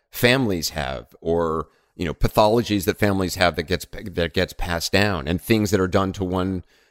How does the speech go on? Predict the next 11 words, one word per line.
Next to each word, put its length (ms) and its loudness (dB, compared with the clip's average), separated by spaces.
family, 760 0
you 80 -4
know, 120 0
one 240 2
parent 420 0
to 120 4
a 40 0
person 460 0
as 120 -2
a 60 -10
child, 540 2